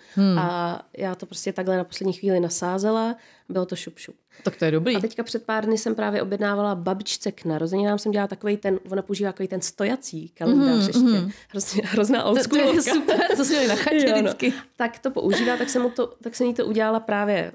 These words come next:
Speaker 2: s Arturem, že jo, na všech stránkách.
Speaker 1: Hmm.
Speaker 2: No ta z toho bude úplně, úplně podle mě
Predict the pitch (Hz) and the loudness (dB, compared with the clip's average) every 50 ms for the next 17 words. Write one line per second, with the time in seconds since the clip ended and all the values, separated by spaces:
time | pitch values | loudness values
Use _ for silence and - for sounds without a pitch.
0 | - 175 165 - - - - 180 196 - - 233 226 220 226 233 233 220 233 220 | -12 -12 -10 -8 -8 -4 -4 -4 -4 -2 -2 0 0 2 2 2 2 2 0 0
1 | 202 202 - - 190 - - - 254 247 233 196 165 151 - 113 117 117 - - | 0 -2 -2 -4 -8 -10 -4 0 2 4 4 4 2 2 0 -2 -2 -6 -8 -12
2 | _ _ _ _ _ _ _ _ - 180 - 180 165 - - 180 175 170 180 170 | _ _ _ _ _ _ _ _ -8 -8 -6 -6 -8 -6 -6 -6 -6 -2 -2 -2
3 | 165 - 165 165 170 160 - - - - - 185 170 170 - 170 170 165 170 165 | -2 -2 -2 -2 -2 -4 -4 -6 -12 -8 -4 -2 -2 -2 0 0 2 4 4 4
4 | 160 | 2